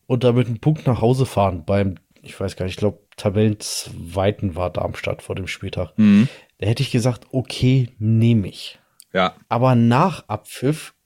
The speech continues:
Speaker 1: habe ich mich wirklich tierisch aufgeregt, weil das Ding hätten wir dann auch gewinnen können, müssen, dürfen, wie auch immer.
Speaker 2: Ja, auf jeden Fall sehe ich, ähm,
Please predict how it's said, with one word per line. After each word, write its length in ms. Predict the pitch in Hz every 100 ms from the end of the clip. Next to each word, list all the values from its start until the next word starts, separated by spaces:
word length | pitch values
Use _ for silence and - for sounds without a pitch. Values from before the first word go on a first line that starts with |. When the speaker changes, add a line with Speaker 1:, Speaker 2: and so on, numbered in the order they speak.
| _
Speaker 1:
habe 200 | 120 120
ich 120 | 113
mich 280 | 113 101 -
wirklich 640 | 110 98 98 123 110 101 - _
tierisch 420 | - 151 120 104
aufgeregt, 560 | 90 92 - 98 113 -
weil 140 | 95
das 180 | 85 90
Ding 160 | 107 98
hätten 220 | 98 -
wir 80 | 92
dann 160 | 92
auch 220 | - - -
gewinnen 320 | 104 107 104
können, 240 | 104 - - _ -
müssen, 380 | 98 92 82 - -
dürfen, 380 | 101 98 80 - _ _
wie 120 | 104
auch 80 | 90
immer. 220 | 95 85 - _ _ _ -
Speaker 2:
Ja, 160 | 139
auf 200 | 175 160
jeden 220 | 151 165
Fall 280 | 156 147 120
sehe 140 | 101 151
ich, 180 | - -
ähm, 380 | 131 127 131